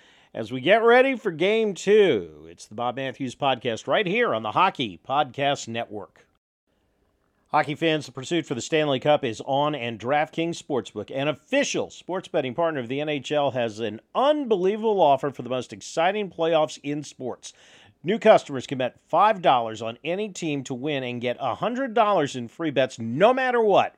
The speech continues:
win or lose. So if you're looking to turn a small bet into a big payday during the playoffs, you can do it with DraftKings same-game parlays. Create your own parlay by combining multiple bets like which team's gonna win, how many goals will be scored, or more. It's your shot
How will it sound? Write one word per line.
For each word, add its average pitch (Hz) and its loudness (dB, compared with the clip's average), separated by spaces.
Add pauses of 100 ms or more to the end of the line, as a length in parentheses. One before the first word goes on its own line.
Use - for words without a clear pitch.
win 208 0 (380)
or 185 2
lose. 156 2
So 127 -6
if 107 -8
you're 123 -4
looking 170 -2
to 156 -2
turn 139 -4
a 107 -8
small 165 -2
bet 151 2
into 131 -4
a - -6
big 127 -10
payday 151 -2
during 135 -4
the 104 -10
playoffs, 123 0 (480)
you 101 -12
can 101 -14
do 147 4
it 95 -6
with 98 -20
DraftKings 135 2
same-game 175 0
parlays. 139 0 (240)
Create 156 2
your 202 0
own 208 0
parlay 196 2
by 151 2
combining 127 0
multiple 139 -4
bets 139 0
like 117 -4
which 113 -10
team's 120 -6
gonna 139 -2
win, 151 0
how 131 -4
many 139 -6
goals 127 -4
will 131 -10
be 117 -10
scored, 120 -8
or 156 -10
more. 262 6
It's 127 -2
your 220 -2
shot 196 0